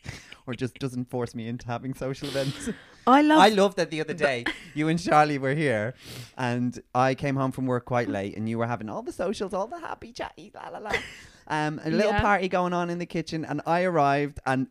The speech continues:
Speaker 1: everybody who wasn't Charlie, 'cause Charlie was staying over, was like, "Okay, we're gonna go now," 'cause you'd pre-warned them that I was <laughs> coming home.
Speaker 2: I mean, tha-, that's a good,
Speaker 1: Yeah, I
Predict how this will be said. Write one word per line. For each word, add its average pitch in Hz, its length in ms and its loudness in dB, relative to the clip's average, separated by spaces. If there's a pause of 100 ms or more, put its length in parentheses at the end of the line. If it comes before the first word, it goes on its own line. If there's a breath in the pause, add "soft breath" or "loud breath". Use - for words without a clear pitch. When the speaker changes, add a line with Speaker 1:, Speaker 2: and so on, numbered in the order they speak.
Speaker 1:
everybody 233 640 0
who 190 160 -2
wasn't 156 600 -2
Charlie, 135 600 -2
'cause - 240 -16
Charlie 123 280 -2
was 117 120 -4
staying 110 420 -4
over, 101 400 -8 (580)
was 143 120 -8
like, 170 220 -2 (100)
"Okay, 294 260 0
we're 269 140 -4
gonna 277 200 -2
go 240 180 2
now," 185 200 0
'cause 185 260 -4
you'd 202 180 -6
pre-warned 254 640 0
them 147 240 -4 (180)
that - 120 0
I - 160 4 (160)
was 370 140 -2
<laughs> 427 40 -8
coming 403 360 -2
home. 311 440 0
Speaker 2:
I 453 160 8
mean, 571 120 2 (280)
tha-, 294 80 -8
that's - 280 0
a 415 100 4
good, 302 300 6 (200)
Speaker 1:
Yeah, 156 200 4
I 294 40 4